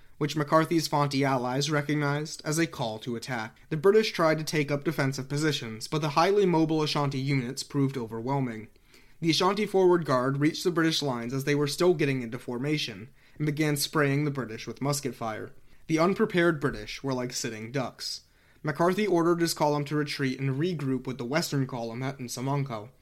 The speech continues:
Under intense Ashanti harassment, the British scrambled in a disorderly retreat to meet their ally,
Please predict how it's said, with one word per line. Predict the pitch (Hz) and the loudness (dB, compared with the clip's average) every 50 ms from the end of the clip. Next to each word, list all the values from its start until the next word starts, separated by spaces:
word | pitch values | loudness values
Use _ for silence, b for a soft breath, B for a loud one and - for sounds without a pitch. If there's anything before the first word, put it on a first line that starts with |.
| b b - | b b 0
Under | 165 180 165 165 156 | 2 2 4 4 2
intense | 151 147 139 - 180 202 233 220 | 2 2 0 0 0 0 2 2
Ashanti | 220 208 - 208 190 190 185 196 185 | 0 0 0 0 0 0 0 0 -2
harassment, | 170 165 156 143 131 120 - - 120 113 110 - - | 0 0 0 0 0 -2 -4 -6 -8 -8 -10 -10 -8
the | 143 143 | -6 -4
British | 143 175 190 190 185 - | 0 2 2 2 2 0
scrambled | - - 170 165 156 147 135 127 120 123 127 | -2 -2 0 0 2 2 0 0 -2 -4 -2
in | 135 131 | -2 -2
a | 131 | -2
disorderly | 131 135 139 143 - 160 165 170 175 170 175 170 | -2 -2 -2 -2 0 0 0 2 2 2 2 2
retreat | 165 165 160 - - 131 127 123 127 | 2 0 -2 -2 -2 -4 -4 -4 -4
to | - | -4
meet | 139 127 120 113 | -4 -4 -4 -6
their | - 120 117 127 | -6 -8 -6 -4
ally, | 135 139 131 120 117 107 110 | -2 -2 -2 -2 -4 -8 -10